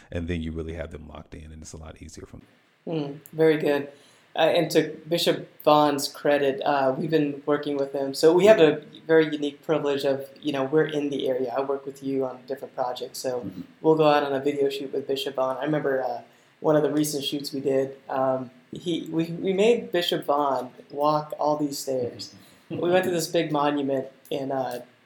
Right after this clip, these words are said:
Speaker 2: in Kansas City, and the, the video was about, you know, taking the stairs or something like that. And we had him walk <laughs> a lot,
Speaker 1: Yeah. <laughs>
Speaker 2: a lot of stairs. Um, and he, he, Bishop Vaughn, he, uh, he doesn't completely grasp the why behind what we're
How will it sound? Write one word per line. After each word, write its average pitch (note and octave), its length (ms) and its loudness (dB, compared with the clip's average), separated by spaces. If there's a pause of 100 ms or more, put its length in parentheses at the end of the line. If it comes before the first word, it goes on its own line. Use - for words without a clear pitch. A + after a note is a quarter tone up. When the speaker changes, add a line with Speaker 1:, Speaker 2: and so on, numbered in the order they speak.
(160)
Speaker 2:
in C3+ 100 -6
Kansas C#3 400 -6
City, B2+ 300 -4 (580)
and C#3 220 -2
the, C#3 140 2
the D3 140 0
video D#3 400 4
was D3 140 4
about, C3+ 420 0
you D3+ 80 -4
know, B2+ 300 -6
taking C#3+ 320 -4
the C3+ 60 -4
stairs C3 480 -4
or C3 40 -10
something - 220 -6
like - 100 -14
that. A2+ 280 -6
And C3+ 80 -8
we D3+ 100 -2
had D3 140 0
him D3 120 -10
walk C#3 380 -8 (140)
<laughs> - 160 -14
a - 60 -2 (140)
lot, F3 320 4 (140)
Speaker 1:
Yeah. - 400 -4
<laughs> - 0 -
Speaker 2:
a E3+ 160 6
lot D#3 500 2
of D3+ 120 -4
stairs. C3 500 -6 (560)
Um, D3 480 0 (240)
and E3+ 160 4
he, A3+ 280 -2
he, - 280 -6
Bishop A3 320 2
Vaughn, E3+ 400 4
he, F3+ 240 2
uh, D3+ 340 6
he E3+ 60 -6
doesn't A#3+ 400 2
completely F3+ 560 -4
grasp D#3+ 600 0
the D#3 80 2
why D3+ 340 0
behind D3+ 400 -4
what D#3+ 140 -2
we're D3 80 -2